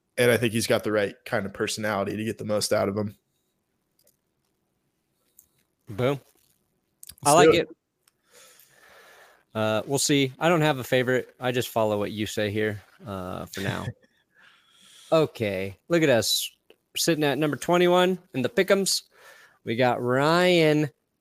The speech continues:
Speaker 2: sole first place. Ryan, one week to go.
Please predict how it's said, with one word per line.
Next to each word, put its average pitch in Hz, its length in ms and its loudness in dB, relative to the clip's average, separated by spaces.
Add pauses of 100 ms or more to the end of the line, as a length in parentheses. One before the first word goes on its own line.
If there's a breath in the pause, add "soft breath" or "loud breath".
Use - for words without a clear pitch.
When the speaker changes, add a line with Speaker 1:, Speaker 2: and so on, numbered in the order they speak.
(340)
Speaker 2:
sole 196 920 4 (320)
first 185 680 2
place. 180 720 2 (100)
Ryan, 170 800 0
one 170 540 0
week 165 420 0
to 143 120 -4
go. 123 800 0